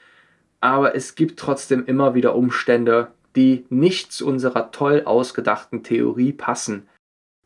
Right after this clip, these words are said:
Und genau da setzt dieser Equalizer-Tag ein, der auch noch so schön mit unseren Hormonen harmoniert und es uns deswegen viel einfacher macht,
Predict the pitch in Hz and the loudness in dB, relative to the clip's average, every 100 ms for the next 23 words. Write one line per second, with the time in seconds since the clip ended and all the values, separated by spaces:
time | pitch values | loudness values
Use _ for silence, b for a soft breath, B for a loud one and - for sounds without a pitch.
0 | _ - 165 160 165 185 127 147 139 131 | _ 0 2 4 2 4 4 4 4 2
1 | 135 127 123 131 139 - 123 117 117 110 | 0 -2 0 0 -2 0 2 2 0 -4
2 | - 120 117 117 127 127 131 _ _ _ | -6 -4 -2 0 2 0 -2 _ _ _
3 | _ _ - 117 117 117 - 117 - 123 | _ _ -4 -2 -4 -8 -8 -4 0 2
4 | 127 120 117 117 113 - 110 117 139 120 | 0 -2 -4 -4 -8 -6 -2 2 2 0
5 | 117 110 113 113 135 127 - b b b | -4 -4 -2 2 4 2 -2 b b b
6 | b b b - 117 120 120 - 110 110 | b b b 0 0 -2 -8 -2 -2 0
7 | 123 113 110 - - 170 170 - 107 120 | 0 0 -4 -12 -6 2 2 2 -2 -2
8 | 123 113 110 104 101 104 107 | -4 -8 -6 -6 -2 -4 -4